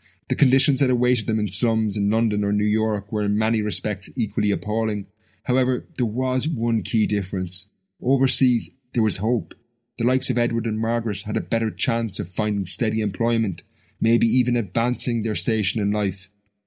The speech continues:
It was very possible their children would be wealthier than they had ever been, something that was inconceivable back in Ireland. So in this context,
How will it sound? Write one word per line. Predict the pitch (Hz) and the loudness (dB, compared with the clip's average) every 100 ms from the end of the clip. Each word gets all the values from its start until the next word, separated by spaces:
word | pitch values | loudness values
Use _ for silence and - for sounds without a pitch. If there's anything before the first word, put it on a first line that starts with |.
| _ _ - | _ _ -2
It | 123 | 0
was | 113 | 0
very | 92 123 123 | 0 0 -2
possible | - 127 139 123 113 | -2 0 0 0 -2
their | 107 | -4
children | - 131 120 110 | 0 0 0 -2
would | 113 | -2
be | 107 101 | -2 0
wealthier | 113 120 - 113 104 | 0 0 -2 -4 -2
than | 107 107 | -2 0
they | 117 113 107 | 2 0 0
had | - 113 | -2 0
ever | 113 120 | 0 0
been, | 104 104 95 - _ | 0 0 0 -6 _
something | - - 123 127 | -4 0 2 2
that | 123 | 0
was | 127 - - | 0 -2 -4
inconceivable | 127 120 120 - - 127 127 110 98 95 _ | -4 -4 -8 -6 -2 0 0 -2 -4 -8 _
back | 110 101 | -4 -2
in | 107 | -2
Ireland. | 107 104 104 - _ _ _ _ _ _ | 0 0 -2 -4 _ _ _ _ _ _
So | - - | -2 2
in | 185 | 4
this | 175 165 | 4 2
context, | - 147 143 113 - - | 2 2 2 -2 -4 -10